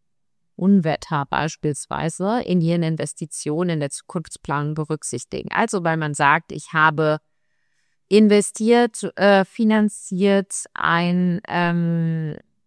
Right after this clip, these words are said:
Unternehmen, was, äh, in einem Klimarisikobereich steht zum Beispiel. Der will, äh, die neue Regulierung, dass ich das in meiner Risikosteuerung entsprechend berücksichtige.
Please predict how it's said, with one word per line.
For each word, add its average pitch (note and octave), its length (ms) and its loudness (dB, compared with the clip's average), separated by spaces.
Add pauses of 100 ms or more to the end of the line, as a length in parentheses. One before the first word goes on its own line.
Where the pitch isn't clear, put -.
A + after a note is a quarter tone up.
(540)
Unternehmen, F3+ 1400 2
was, D#3+ 800 -4
äh, D#3 420 0
in E3 160 -2
einem E3+ 360 0 (220)
Klimarisikobereich D#3+ 1600 -2
steht - 420 -6
zum - 260 -10
Beispiel. - 320 -4
Der E3+ 100 0 (160)
will, F3+ 580 4 (140)
äh, E3+ 300 -2 (260)
die E3 60 -4
neue D#3+ 240 0
Regulierung, E3+ 420 -2
dass E3 160 2
ich F3+ 140 -8
das D#3 200 0
in - 120 -6
meiner D#3 240 0
Risikosteuerung D#3 760 -2
entsprechend D3+ 520 -6
berücksichtige. A#3 920 0